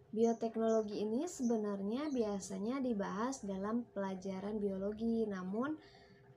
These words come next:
kita se-, eh, dalam wawasan ekologi juga harus mengenal apa itu bioteknologi karena berkaitan juga dengan lingkungan dan pertanian. Oke, di sini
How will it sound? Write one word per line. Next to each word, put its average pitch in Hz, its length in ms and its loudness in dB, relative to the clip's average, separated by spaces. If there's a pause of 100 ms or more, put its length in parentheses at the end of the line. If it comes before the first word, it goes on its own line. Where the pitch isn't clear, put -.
(120)
kita 269 480 0
se-, 226 400 -4 (160)
eh, 202 320 2
dalam 208 640 0 (680)
wawasan 208 560 0
ekologi 202 560 2
juga 220 320 4
harus 220 240 -2
mengenal 214 640 0 (720)
apa 262 320 -4
itu 233 240 -4
bioteknologi 208 1040 2
karena 233 320 0
berkaitan 233 800 0
juga 214 320 0
dengan 208 400 2
lingkungan 214 800 0
dan 220 160 4
pertanian. 196 880 -4 (800)
Oke, 226 560 -2 (240)
di 247 160 0
sini 277 400 0